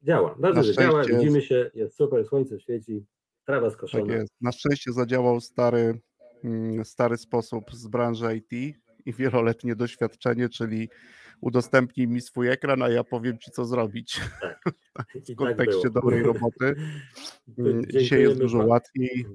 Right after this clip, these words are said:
Speaker 1: Microsoft
Speaker 2: kiedyś było
Speaker 1: Wojtek.
Speaker 2: trochę trudniej. No ale dobra, Darku, to co? Zaczynamy rozmowę i zaczynamy już, e, no, dość, e, tradycyjnie, bo algorytmicznie. I ja bardzo bym cię chciał zapytać o trzy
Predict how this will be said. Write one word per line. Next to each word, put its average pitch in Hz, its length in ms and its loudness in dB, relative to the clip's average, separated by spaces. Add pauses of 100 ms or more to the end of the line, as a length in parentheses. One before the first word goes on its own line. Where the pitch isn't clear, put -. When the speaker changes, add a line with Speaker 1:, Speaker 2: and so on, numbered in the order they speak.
(200)
Speaker 1:
Microsoft 113 440 -8
Speaker 2:
kiedyś 113 240 0
było 113 140 -2
Speaker 1:
Wojtek. 82 160 -2
Speaker 2:
trochę - 360 -14
trudniej. 160 560 -6 (520)
No 156 80 -4
ale 185 120 0
dobra, 127 240 4
Darku, 110 320 0
to 127 120 0
co? 113 200 2
Zaczynamy 139 480 2
rozmowę 135 540 2
i 131 40 0
zaczynamy 131 520 0
już, - 460 -2
e, 120 400 4 (160)
no, - 160 -8 (380)
dość, - 540 0
e, 120 400 4 (260)
tradycyjnie, 120 680 2
bo 113 160 4
algorytmicznie. 143 920 0 (600)
I 117 80 -10
ja 120 140 0
bardzo 120 260 0
bym 117 180 -6
cię - 120 -10
chciał 110 200 -2
zapytać 113 540 -2
o 113 140 -8
trzy 110 560 0